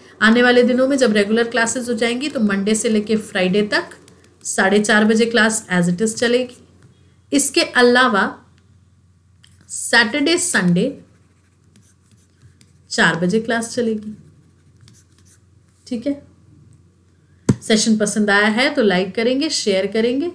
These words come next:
और इस फेस्टिवल के समय में जितना ज़्यादा अपने फ्रेंड्स को भी ऑनलाइन सेशन शेयर कर सकते हैं, करो। Just keep practicing and be safe at home।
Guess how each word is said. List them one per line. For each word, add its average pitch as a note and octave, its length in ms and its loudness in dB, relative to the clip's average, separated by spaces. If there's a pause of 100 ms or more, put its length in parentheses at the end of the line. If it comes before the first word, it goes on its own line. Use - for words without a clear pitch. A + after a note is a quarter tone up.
(420)
और C4 140 6
इस D4+ 200 2
फेस्टिवल D4 580 -2
के C#4+ 120 -2
समय A3 300 2
में B3 180 0
जितना A3 380 0
ज़्यादा B3 280 2
अपने B3+ 220 -2
फ्रेंड्स A3 360 0
को C#4 100 0
भी C4 120 -4
ऑनलाइन A3+ 360 0
सेशन A#3 320 -8
शेयर G#3+ 280 -2
कर A3 160 -4
सकते G#3+ 360 -8
हैं, C#4 100 -2
करो। - 340 -4 (1120)
Just A3+ 240 0
keep C4+ 220 0
practicing C#4 640 0 (680)
and G#3+ 260 4
be B3+ 220 2
safe C4+ 360 0
at B3+ 200 0
home। E4+ 280 -4